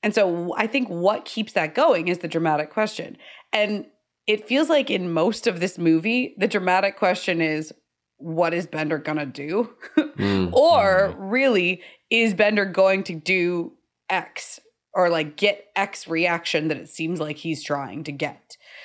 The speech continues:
Speaker 1: So, so many of the scenes, especially in the first half, are structured around Bender is trying to make everybody mad, <laughs> or he's just trying to elicit a reaction from people who are trying not to react.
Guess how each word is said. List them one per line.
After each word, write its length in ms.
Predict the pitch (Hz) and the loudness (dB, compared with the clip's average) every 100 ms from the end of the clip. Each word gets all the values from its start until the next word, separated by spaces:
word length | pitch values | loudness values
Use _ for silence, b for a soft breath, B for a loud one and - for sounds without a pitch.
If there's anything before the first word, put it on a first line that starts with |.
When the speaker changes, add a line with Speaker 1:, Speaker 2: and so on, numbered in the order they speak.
| B B | B B
Speaker 1:
So, 600 | - 202 185 175 180 180 | 2 4 4 4 2 -2
so 360 | - - 240 254 | -8 -2 2 4
many 380 | 226 220 240 190 | 4 0 0 0
of 140 | 165 | 0
the 80 | 160 | -2
scenes, 340 | 156 156 156 151 | -4 -2 -2 -2
especially 380 | - 165 - | -2 -2 0
in 80 | 160 | 0
the 80 | 151 | -2
first 280 | 160 151 151 | -2 -4 0
half, 240 | 208 190 - | -2 -2 -4
are 100 | 175 | -4
structured 460 | - 180 170 180 | 0 0 0 0
around 400 | 165 160 147 147 B B B - | 2 2 0 -4 B B B 2
Bender 260 | 208 240 190 | 4 4 2
is 120 | - | -2
trying 320 | 202 175 175 | 0 0 2
to 60 | 165 | 0
make 380 | 165 160 165 - | 2 0 -2 -4
everybody 520 | 175 165 165 147 147 | -2 0 0 0 -2
mad, 420 | 139 127 - 151 - - | -4 -10 -12 -10 -4 -2
<laughs> 460 | 269 - - - | -2 -4 -16 -4
or 200 | - 254 | 4 4
he's 260 | 240 247 220 | 6 2 2
just 200 | 247 - | 0 2
trying 240 | 220 214 | 0 0
to 160 | 214 208 | 0 0
elicit 560 | 196 185 180 185 185 175 | 0 0 0 0 2 2
a 60 | |
reaction 680 | 160 156 160 190 - 160 151 | 2 2 2 2 0 -4 -2
from 160 | 165 | -6
people 280 | 160 180 165 | -4 -2 -2
who 100 | 165 | -2
are 100 | 151 | -4
trying 520 | 156 - 175 165 165 | -4 0 2 4 2
not 220 | 165 147 - | 0 -4 -6
to 100 | 143 | -6
react. 600 | 147 151 156 156 - | -2 -4 -4 -8 -12